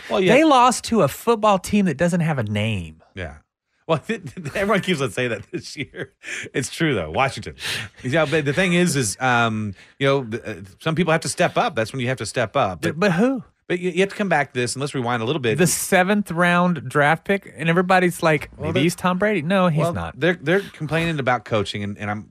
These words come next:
Speaker 1: gonna have to agree with them because, you know, Dak was on, on the, he was gonna break records this year if he'd kept
Speaker 2: Mm-hmm.
Speaker 1: on going,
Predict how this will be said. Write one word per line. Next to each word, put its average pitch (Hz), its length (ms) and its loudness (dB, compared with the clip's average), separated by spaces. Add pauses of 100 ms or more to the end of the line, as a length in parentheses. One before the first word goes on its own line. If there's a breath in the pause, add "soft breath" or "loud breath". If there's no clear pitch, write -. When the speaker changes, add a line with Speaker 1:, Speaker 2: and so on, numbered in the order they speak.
Speaker 1:
gonna 170 140 -8
have 143 200 -4
to 104 80 -8
agree 104 300 -2
with 170 120 -2
them 101 160 -4
because, 98 440 -4 (380 soft breath)
you 139 100 -2
know, 117 40 0
Dak 135 320 0
was 131 100 -2
on, 135 220 -6
on 131 240 -4
the, 110 420 -4
he 123 200 -6
was 185 180 -6
gonna 147 220 -6
break 104 500 -4
records 170 360 0
this 113 160 -8
year 98 120 -4
if 90 80 -10
he'd 110 100 -4
kept 156 200 -2
Speaker 2:
Mm-hmm. 104 140 -6
Speaker 1:
on 147 140 -2
going, 117 280 -4